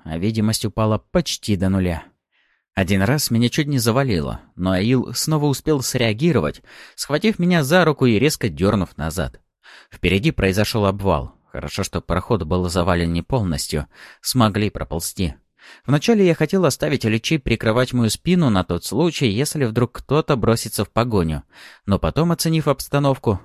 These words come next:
от этой затеи отказался. Сюда только идиот сунется.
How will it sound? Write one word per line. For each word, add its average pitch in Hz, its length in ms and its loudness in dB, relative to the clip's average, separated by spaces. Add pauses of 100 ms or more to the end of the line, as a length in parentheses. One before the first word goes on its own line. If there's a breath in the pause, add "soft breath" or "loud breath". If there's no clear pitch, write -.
от 160 140 -4
этой 143 200 0
затеи 101 380 0
отказался. 95 720 -2 (120)
Сюда 95 300 -4
только 104 380 -2
идиот 107 340 0
сунется. 76 520 -6